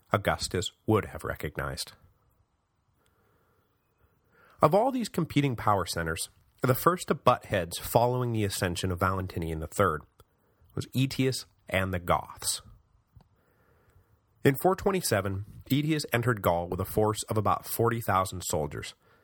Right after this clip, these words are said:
and discovered that Theodoric had decided to take advantage of the recent chaos in the west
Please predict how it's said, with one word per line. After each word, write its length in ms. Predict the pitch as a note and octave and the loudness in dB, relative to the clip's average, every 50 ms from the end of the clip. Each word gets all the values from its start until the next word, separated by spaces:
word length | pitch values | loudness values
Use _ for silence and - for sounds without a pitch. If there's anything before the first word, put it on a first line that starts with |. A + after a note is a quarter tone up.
| _ _ _ _ _ - | _ _ _ _ _ -4
and 80 | - G2 | -2 -2
discovered 580 | F#2 F#2 - - D#3 D3+ C3+ G2+ F#2+ G2+ A2+ A2+ | 0 -2 0 4 4 4 4 4 -2 -4 -2 -2
that 240 | G2+ F#2 - - - - | -2 -2 -2 -4 -8 -2
Theodoric 480 | - B2 C#3+ C3+ G2+ F2+ E2+ F2+ - - | 0 0 2 2 2 2 0 0 -2 -2
had 160 | - G2 F2+ | -6 -4 -4
decided 420 | F#2 - - G2+ F#2 F2+ G2+ F#2+ E2+ | -2 -2 0 -2 -2 -2 -4 -6 -6
to 40 | - | -6
take 240 | - - F#2 F2+ - | -6 -4 -6 -4 -4
advantage 600 | F2 E2 F2 A2 A#2+ C3 C3 A2 G2 E2+ - G2+ | -6 -2 0 2 2 2 0 -2 -6 -6 -4 -6
of 140 | F2+ E2+ | -6 -4
the 100 | F2+ F#2 | -4 -4
recent 340 | F#2 F#2+ F2+ - - - - | -2 -2 -2 -2 -4 -8 -8
chaos 380 | - - A2 F#2+ E2 D2 - - | -6 -4 -2 -2 -2 -2 -4 -6
in 80 | E2+ | -6
the 80 | D2 D2 | -6 -4
west 420 | D#2 G#2 B2 A2 F#2+ G2+ - - | 0 0 0 0 0 -4 -8 -10